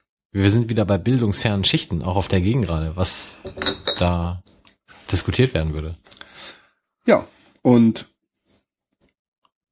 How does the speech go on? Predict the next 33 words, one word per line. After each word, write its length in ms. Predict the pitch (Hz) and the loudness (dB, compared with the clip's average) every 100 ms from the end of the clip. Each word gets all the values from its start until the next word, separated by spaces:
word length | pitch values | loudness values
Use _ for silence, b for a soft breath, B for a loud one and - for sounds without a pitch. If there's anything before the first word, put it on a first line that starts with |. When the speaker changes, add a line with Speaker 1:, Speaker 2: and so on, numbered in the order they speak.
| _ _ - | _ _ -6
Speaker 2:
ich 140 | 98 | -2
weiß 200 | 95 110 | 2 2
auch 100 | 131 | 2
nicht, 260 | 117 120 - | 2 0 -2
wie, 140 | - - | -8 -6
also 180 | 98 - | -8 -6
ich 160 | - | -6
selber 520 | - 92 104 117 110 104 | -2 0 2 4 2 2
war, 440 | 101 107 107 - - | 2 2 2 -2 -2
ähm, 720 | 98 98 98 98 98 98 98 _ _ _ _ _ _ | 0 0 0 -2 -2 -2 -6 _ _ _ _ _ _
da 380 | - 92 90 101 | -2 2 4 4
noch 220 | 101 - | 2 -2
überhaupt 840 | - 113 - 101 95 - 82 - | -6 -6 -4 -4 -2 0 -2 2
nicht 180 | 123 117 | 0 0
Sankt 240 | - 98 | 2 0
Pauli 440 | - 101 110 110 107 | 0 0 2 2 2
und 220 | - - | 0 -2
auch 120 | - | -4
gar 200 | - 95 | -2 0
nicht, 320 | 101 101 - - | 2 0 -2 -2
also 220 | 101 - | 0 0
ich 180 | - - | 0 -6
weiß 140 | - | -8
gar 140 | - - | -6 -4
nicht, 160 | - | -4
in 100 | - | -4
welche 200 | - - | -6 -6
Klasse 320 | - - - - | -6 -6 -2 -2
bin 100 | - | -2
ich 80 | |
denn 100 | - | -2
da 100 | - | 0
gekommen. 400 | - - - - | 0 -2 -4 -6